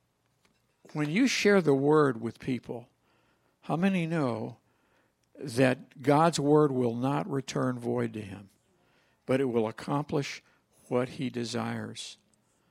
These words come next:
Say, "That's for me." Say, "I'm ready, Pastor." All right. We had a guy named Eddie Dobson. Eddie Dobson was a tough dude.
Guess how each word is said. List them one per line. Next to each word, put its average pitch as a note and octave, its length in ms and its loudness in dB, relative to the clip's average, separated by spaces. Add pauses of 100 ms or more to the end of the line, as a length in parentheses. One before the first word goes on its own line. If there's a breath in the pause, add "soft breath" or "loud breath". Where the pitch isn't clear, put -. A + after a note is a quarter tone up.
(360)
Say, - 200 0
"That's B2 240 0
for C3 160 -4
me." A#2+ 360 -6 (1080)
Say, - 200 2
"I'm C#3+ 200 8
ready, D#3+ 220 12
Pastor." C3+ 540 4 (1200)
All C3 200 2
right. C#3+ 360 2 (2750)
We C#3+ 140 6
had D3 100 6
a C3 60 2
guy C3 240 2
named B2+ 240 -2
Eddie C#3+ 240 -2
Dobson. B2+ 580 -4 (1160)
Eddie E3 200 2
Dobson D3 440 2
was B2 160 -4
a A#2 60 -4
tough - 340 -2
dude. A#2+ 320 -2